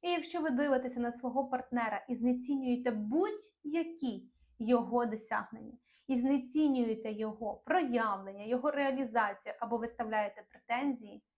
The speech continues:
то він стає ще гіршим для вас, то він стає ще неуспішнішим, ще більше прогорає і ще більше у нього нічого не виходить. А коли ви дивитеся на його позитивні риси, підсилюєте їх, хвалите,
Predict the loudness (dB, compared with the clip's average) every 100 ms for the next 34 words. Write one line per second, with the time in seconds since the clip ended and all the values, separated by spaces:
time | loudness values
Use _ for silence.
0 | _ _ -4 -2 -2 -4 -6 -6 -8 -2
1 | 0 2 0 -4 -4 -6 -8 -6 -6 -6
2 | -10 -18 -20 _ _ _ _ 0 0 0
3 | -4 -6 -4 -6 -6 -2 0 2 0 -4
4 | -8 -8 -10 -16 -16 -18 -20 _ -20 -20
5 | -14 -2 0 2 2 0 0 -4 -4 -4
6 | -2 -2 -4 -6 -10 -12 -10 -8 -6 -6
7 | -8 -8 -4 -2 -2 -2 -4 -4 -4 -4
8 | -4 -8 -10 -12 -12 -10 -12 -16 _ _
9 | -20 -6 -2 2 4 4 2 4 2 2
10 | -6 -10 -6 -4 -4 -6 -2 2 2 2
11 | 2 0 0 -2 -4 -6 -8 -6 -8 -4
12 | 4 4 4 -4 -12 -16 -16 -18 _ -6
13 | 2 8 8 6 -4 -12